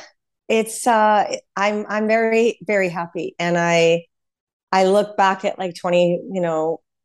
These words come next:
after my divorce in twenty thirteen, and those years, uh, many years where I just, it was just such a struggle. And sometimes I sit here and, and I'm just like, "I'm so happy." And I, like, have to pinch myself, you know, and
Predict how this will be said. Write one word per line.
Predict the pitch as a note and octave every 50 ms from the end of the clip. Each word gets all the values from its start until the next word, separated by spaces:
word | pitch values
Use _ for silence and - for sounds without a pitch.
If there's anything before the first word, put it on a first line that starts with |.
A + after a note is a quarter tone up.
| _ -
after | F3+ F#3+ - - G3
my | F#3 F#3 F3+
divorce | E3 F3+ F3 G3+ G#3 G3+ G3 F#3+ -
in | G3 F#3
twenty | - - F#3 F3 F3 E3+ E3
thirteen, | F3+ E3 D3 - - G#3 G3+ G3
and | F#3 F3+ E3+
those | E3+ E3+ F3 E3 D#3+ E3
years, | E3+ E3+ E3+ F3 F3+ F3+ F3 F3+ F3 - - - - - _ _ _ _ -
uh, | G3 F#3 F3+ E3 E3+ F3 F3+
many | F#3 F#3+ G3+ G3+ G3 F#3 E3+ E3
years | E3 D#3+ D#3 E3+ D#3+ -
where | - G3 D3+ D3+ D3 - - -
I | E3
just, | - D#3 D#3 D#3 - - - - - - -
it | - G#3 G3
was | F#3 F3 F3+
just | G3+ F#3+ -
such | - A3 G#3+ G#3+
a | G3
struggle. | - - - F#3+ F3 F#3 E3+ E3+ D#3+ D#3+ D#3 - -
And | D#3 D3+ D3+ D3 D3+ D#3+ - _ _ _ _ _ _ _ -
sometimes | - G3 G3 F#3+ F#3 F#3+ F3
I | F3+ F3 F3
sit | F3 - - G3 F#3
here | E3+ - F#3 F3 F3 E3+
and, | E3 D#3+ D#3 D3+ D3+ _ -
and | E3 D#3+
I'm | D3+ D3+ D#3
just | E3 E3 - - -
like, | E3 E3+ -
"I'm | D#3+ E3 E3
so | - G3+ G3 G3+
happy." | G3 A3 G#3+ A3 A3 G3 E3 D#3
And | D#3 D#3
I, | D#3 D#3 D#3 D3+
like, | D3+ D3 - -
have | F3 E3+ -
to | -
pinch | E3+ - F#3+ F3 F3 -
myself, | F3+ E3 E3 - F3 D3+ D3+ D3+ D#3 - -
you | D#3+
know, | D3+ D3+ D#3 D#3+
and | D#3 D3+ D#3